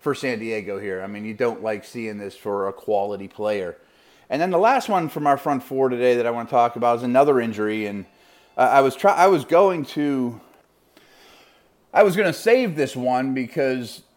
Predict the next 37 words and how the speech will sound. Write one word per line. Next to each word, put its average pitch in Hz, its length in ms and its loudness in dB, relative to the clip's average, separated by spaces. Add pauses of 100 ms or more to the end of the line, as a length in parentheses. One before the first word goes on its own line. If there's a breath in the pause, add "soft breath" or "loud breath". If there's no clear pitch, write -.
I 147 100 2
don't 165 180 2
wanna 151 180 0
talk 139 300 8
Steelers 139 640 -2
all 135 180 10
the 117 100 -2
time, 127 460 4
and 113 100 -6
I'm 107 140 -8
gonna 143 240 0
be 135 160 2
up 131 140 2
in 123 80 -6
Latrobe 123 500 -2
at, 113 180 -6
at 117 240 -8
camp, 131 400 -6
as 113 120 -8
I 117 100 -2
mentioned 120 400 -8
yesterday, 120 720 -4 (400 soft breath)
for 120 540 0 (180)
pretty 180 160 -4
much 151 160 0
all 143 240 8
day 131 220 0
Thursday 127 580 0
and 107 100 -10
Friday. 117 460 0
I'll 107 80 0
be 110 80 -8
doing 110 200 -6
some 110 120 -12
broadcasts 110 640 -2
up 117 180 -2
there, 104 380 -2